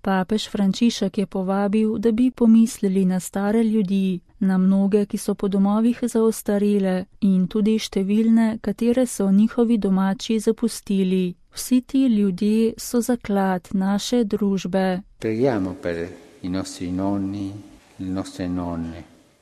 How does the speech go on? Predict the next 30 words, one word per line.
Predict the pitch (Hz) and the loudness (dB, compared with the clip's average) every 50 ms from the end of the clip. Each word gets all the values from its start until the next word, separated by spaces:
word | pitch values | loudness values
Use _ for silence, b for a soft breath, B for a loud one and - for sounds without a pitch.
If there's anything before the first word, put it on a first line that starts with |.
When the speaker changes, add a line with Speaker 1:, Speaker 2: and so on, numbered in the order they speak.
| _ _ | _ _
Speaker 2:
che | - 135 | -12 -8
tante | - 147 180 208 208 - 170 139 | -6 -6 -4 -4 -6 -6 -8 -10
volte | 110 101 104 127 147 156 - - 143 143 | -10 -8 -8 -10 -10 -12 -14 -10 -2 0
Speaker 1:
Molimo | 214 220 220 220 226 247 240 226 202 | 2 2 2 4 4 6 6 6 6
Speaker 2:
hanno | 190 190 | 4 0
Speaker 1:
za | 180 - 185 185 | -2 -2 -2 -2
Speaker 2:
avuto | 185 185 185 | -2 0 -2
Speaker 1:
naše | 190 185 - - 190 | -2 -2 -4 -4 -6
dedke, | 180 175 208 202 202 208 - - - - 220 214 214 214 | -6 -4 -2 -2 -2 -4 -6 -6 -4 -2 0 0 0 0
naše | 196 185 180 180 170 - 196 | -2 -2 -2 -2 -4 -6 -6
babice, | 180 175 190 196 202 196 214 214 - - - 220 214 208 226 - | -6 -4 -4 -4 -2 -2 -4 -4 -4 -2 0 0 0 0 -2 -6
ki | - - | -8 -10
so | 247 - - 269 240 | -6 -4 -2 -2 -2
v | 220 | -2
času | - - 190 190 180 - - 214 | -2 -2 -2 -2 -2 -2 -4 -4
preganjanj | 208 - - 190 180 190 196 196 202 208 208 220 220 214 214 | -4 -4 -6 -4 -2 -2 0 2 2 2 2 4 2 2 0
pogosto | - 214 202 190 214 233 233 - - 269 | 0 -2 0 2 2 0 0 0 0 0
imeli | 240 220 202 202 214 220 226 220 220 214 | 2 4 4 4 4 4 2 2 2 0
junaško | 202 208 202 202 202 202 196 196 - - - 190 185 | 2 2 2 2 2 2 0 -2 -4 -4 -4 -4 -2
vlogo | 175 185 190 196 196 208 196 214 214 208 | -2 0 0 0 0 0 0 0 0 -2
pri | 202 - 214 202 | -2 -4 -4 -4
posredovanju | - 202 190 - - 208 214 226 220 240 233 226 226 233 226 226 233 233 226 | -4 -4 -6 -4 -4 -2 0 0 2 2 2 2 2 4 4 6 6 6 4
vere. | 208 196 202 196 196 190 185 185 185 180 180 208 - _ _ - - - | 2 2 0 0 0 0 0 0 -2 -2 -4 -6 -10 _ _ -20 -12 -6
Kadar | - 196 185 185 185 185 | -4 -2 0 0 0 0
očeta | 185 180 - - 220 214 220 - 220 214 | -2 -4 -2 0 0 0 0 0 0 0
in | 196 185 180 | 2 2 2
mame | 185 185 190 196 202 208 208 208 | 2 2 2 2 2 2 4 4
ni | 202 208 220 226 | 4 4 4 4
bilo | 226 233 220 220 208 | 4 2 2 0 0
doma | 185 175 185 185 190 190 202 202 202 214 | 0 0 0 0 2 2 0 0 -2 -4